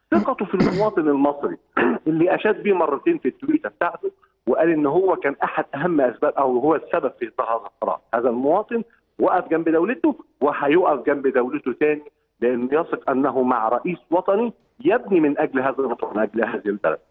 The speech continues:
ثلاثة، إنه بيقدم لكل أسرة في مصر قدمت شهيد أو قدمت مصاب، <clears throat> ولكل مصاب ولكل أسرة شهيد بيقول لهم أن دماء الشهداء لم تذهب سدى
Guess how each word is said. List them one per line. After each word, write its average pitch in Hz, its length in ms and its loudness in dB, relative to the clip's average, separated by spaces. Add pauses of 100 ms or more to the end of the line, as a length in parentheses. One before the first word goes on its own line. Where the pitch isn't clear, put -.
ثلاثة، 190 500 0 (640)
إنه 185 180 2
بيقدم 214 760 0 (320)
لكل 254 500 0
أسرة - 480 -2
في 120 60 -6
مصر 117 300 -2 (640)
قدمت 165 340 2
شهيد 131 560 2
أو 113 80 4
قدمت - 420 -2
مصاب، 180 380 0 (220)
<clears throat> 147 220 -8
ولكل 185 440 0
مصاب 143 380 0
ولكل 147 340 0
أسرة 135 220 -4
شهيد 202 280 0 (440)
بيقول 147 300 4
لهم 233 340 2 (360)
أن 127 260 2
دماء 160 280 2
الشهداء 139 460 -2
لم 127 160 0
تذهب 120 360 -4 (100)
سدى - 160 -2